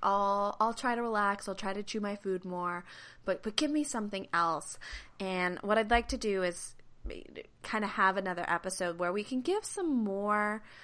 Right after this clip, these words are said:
I don't wanna say blanket rec-, recommendations, because it's really about individual nutrition, but there are things that people can do to foster a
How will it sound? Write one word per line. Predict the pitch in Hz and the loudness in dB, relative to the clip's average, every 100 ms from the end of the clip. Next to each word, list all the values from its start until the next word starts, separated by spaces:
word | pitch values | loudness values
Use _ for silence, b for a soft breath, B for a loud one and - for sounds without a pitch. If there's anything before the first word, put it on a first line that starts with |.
| b b b b b _ _ _ _ _ - _ _ _ - | b b b b b _ _ _ _ _ -20 _ _ _ -6
I | 226 | 2
don't | 277 | 6
wanna | 320 311 | 6 4
say | 202 185 | 4 4
blanket | 190 185 190 190 | 4 4 2 2
rec-, | 190 185 - | 0 -2 -2
recommendations, | 196 185 190 190 185 180 190 180 | 0 0 -2 -4 -2 -2 -4 -6
because | 185 185 - 180 175 | -6 -8 -6 -6 -6
it's | 175 - | -8 -8
really | 208 254 277 254 220 | -4 2 2 4 2
about | 175 175 170 165 170 170 - _ _ _ _ _ _ | 2 0 0 2 2 0 -4 _ _ _ _ _ _
individual | 240 226 202 185 175 175 175 | 2 2 2 2 0 -2 -2
nutrition, | 175 165 - - - 156 160 | -4 -6 -8 -8 -8 -6 -6
but | 180 185 | -6 -2
there | 254 285 - | 0 0 6
are | 214 214 226 254 | 8 10 8 6
things | 247 185 170 165 165 185 | 2 -6 -6 -8 -10 -6
that | 175 160 160 - - - | -2 0 0 -4 -16 -6
people | 214 196 190 | -4 -2 -4
can | 196 185 | -4 -6
do | - 180 180 175 180 180 b b b - | -6 -2 0 0 -2 -4 b b b -8
to | - 220 208 196 | -6 -4 -2 -4
foster | 190 165 170 196 - 202 180 175 - | -4 -4 -4 -8 -4 0 2 2 -2
a | 175 | -6